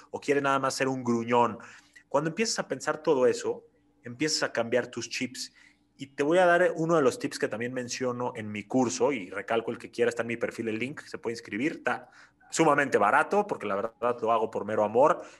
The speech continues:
y nada más es para absorber algunos costos, pero ahí digo que puedes tú, eh,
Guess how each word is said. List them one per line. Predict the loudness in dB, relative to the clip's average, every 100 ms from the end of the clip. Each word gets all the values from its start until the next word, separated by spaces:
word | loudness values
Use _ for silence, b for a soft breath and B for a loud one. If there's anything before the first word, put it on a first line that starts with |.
| B
y | -2
nada | 0
más | 0 -2
es | -2
para | 0
absorber | 0 -2 -2 0
algunos | 0 0 -4 0
costos, | 2 2 0 -2 B B _ _
pero | 4 6 6 4
ahí | 4 4
digo | 0 4 4 4 B B _
que | 0 2 2 -2
puedes | 4 6 6 2 0
tú, | 0 2 0 0
eh, | 2 2 4 2 -2